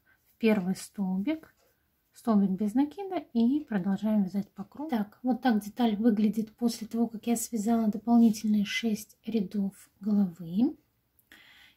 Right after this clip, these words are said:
И относительно туловища она достаточно крупная. Вот тельце, вот голова. Итак,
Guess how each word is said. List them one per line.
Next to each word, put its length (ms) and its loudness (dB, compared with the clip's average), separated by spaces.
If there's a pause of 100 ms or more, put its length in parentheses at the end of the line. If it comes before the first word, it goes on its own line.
(160)
И 340 2 (840)
относительно 720 -2
туловища 800 -4
она 520 0
достаточно 680 -8
крупная. 800 -4
Вот 300 -10 (240)
тельце, 680 -8 (140)
вот 460 -4
голова. 580 -2 (1500)
Итак, 520 -2